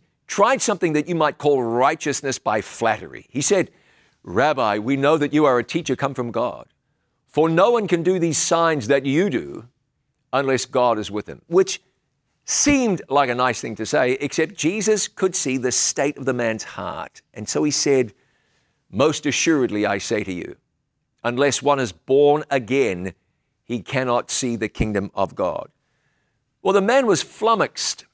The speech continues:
What could this carpenter's son be talking about? And so Nicodemus said to him, "How can a man be born when he is old? Can he enter a second time into his mother's womb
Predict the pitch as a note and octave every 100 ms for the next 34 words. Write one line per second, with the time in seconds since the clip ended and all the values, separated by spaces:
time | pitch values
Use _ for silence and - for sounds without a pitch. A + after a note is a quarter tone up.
0 | _ _ _ _ _ _ D3+ F3 A#3+ -
1 | A#3 F#3+ F#3+ - - F3+ - F3 D3 D3
2 | - - F3+ E3 D#3 D#3 - E3+ F#3 E3
3 | C3+ G#2 A2 C#2+ - _ _ _ C#3 C#3+
4 | - E3+ D#3 C#3+ - _ _ - D#3 A#3
5 | F#3+ E3+ F3+ D3 - - - D#3+ D#3+ A2+
6 | G2+ F2 - _ _ _ _ - - F#3+
7 | C#4 - G3+ F3 E3 F3 F3+ D#3 D3+ A2+
8 | - D#3+ E3 E3 D3+ C3+ C3+ A2+ - B2
9 | F#2 D#2+ - C#3 C#3 C3 - F3 G3 A3
10 | G#3+ - B2+ A#2 - - G3 F#3 F3+ -
11 | C#3+ A2+ A#2 B2 C#3 D#3+ F#3 D3 C3+ C#3
12 | C3 B2+ A#2 B2+ F#2+ F#2